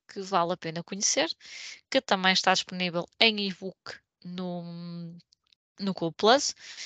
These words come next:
E a Maria João também conta como é trabalhar a partir do momento em que a pessoa, eh, faz a sua transição social.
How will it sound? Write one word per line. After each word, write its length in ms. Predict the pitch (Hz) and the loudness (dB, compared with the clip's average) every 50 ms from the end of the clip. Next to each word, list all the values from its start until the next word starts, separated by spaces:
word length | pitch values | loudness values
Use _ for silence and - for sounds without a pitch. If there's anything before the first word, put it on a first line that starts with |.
| - - - - - - - - _ _ _ - | -12 -10 -10 -10 -10 -12 -14 -18 _ _ _ 8
E 180 | 247 269 277 | 10 10 10
a 20 | 277 | 8
Maria 240 | 277 277 277 277 | 8 6 6 6
João 340 | 269 262 277 262 208 180 180 | 6 6 6 6 6 6 4
também 280 | - 202 190 190 202 202 | 2 -2 0 0 0 0
conta 520 | - - 226 208 196 180 170 - 190 180 - | 0 0 0 0 0 -2 -4 -2 -2 -2 -2
como 320 | - - 214 220 220 220 226 | -4 -6 -2 0 4 6 8
é 240 | 214 185 170 160 165 | 8 8 8 4 2
trabalhar 760 | - - 208 208 185 190 220 214 220 220 220 220 220 233 254 - - - _ _ _ _ _ _ _ _ _ _ _ _ _ - | 2 2 4 4 6 6 6 6 8 8 8 8 8 6 2 -2 -10 -16 _ _ _ _ _ _ _ _ _ _ _ _ _ -2
a 80 | - - | -2 0
partir 320 | - 233 226 - 233 226 | 0 0 -2 -2 -2 -4
do 60 | 214 233 | -4 -6
momento 500 | 226 226 226 220 220 226 226 226 226 - | -6 -6 -4 0 0 0 0 0 -4 -8
em 80 | 226 220 | -6 -2
que 100 | - 233 | -2 -4
a 40 | |
pessoa, 560 | 226 - - - - 220 214 220 226 226 226 - - _ - - | -2 -4 -4 -2 0 0 0 2 0 0 -2 -4 -8 _ -4 -2
eh, 260 | 208 202 202 202 202 | 0 0 0 -2 -2
faz 300 | - - 202 196 196 190 | 0 2 4 4 4 2
a 40 | - | 0
sua 100 | 202 190 | -2 0
transição 500 | 202 196 196 185 190 190 - - 190 190 | 2 2 2 2 0 0 0 0 -2 -4
social. 540 | - - - 190 - - 214 185 165 160 | -4 -6 -6 -6 -4 -2 0 0 0 -2